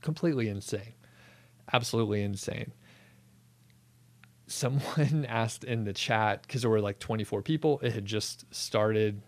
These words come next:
maybe we were, like, ten minutes in or so. Someone said, "Hey, Doug,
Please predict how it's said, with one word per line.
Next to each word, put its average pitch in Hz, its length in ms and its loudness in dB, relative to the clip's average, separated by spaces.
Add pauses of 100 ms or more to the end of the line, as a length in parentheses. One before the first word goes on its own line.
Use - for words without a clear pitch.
(140)
maybe 107 200 -2
we 101 80 -4
were, 101 160 -2
like, 101 220 -8
ten 110 220 -6
minutes 101 300 -8
in 104 140 -6
or 104 60 -4
so. 104 320 -2 (540)
Someone 113 480 0
said, 104 500 0 (380)
"Hey, 147 180 2
Doug, 113 440 2